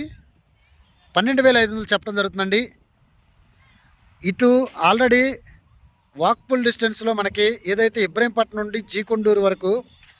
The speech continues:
వాకబుల్ డిస్టెన్స్‌లో ఇంత తక్కువ రేట్లో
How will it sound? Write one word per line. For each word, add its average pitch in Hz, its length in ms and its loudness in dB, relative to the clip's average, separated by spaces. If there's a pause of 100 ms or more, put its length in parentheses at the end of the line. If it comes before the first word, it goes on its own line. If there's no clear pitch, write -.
(420)
వాకబుల్ 226 460 2
డిస్టెన్స్‌లో 208 540 0 (720)
ఇంత 208 200 -2 (180)
తక్కువ 240 280 0
రేట్లో 208 300 2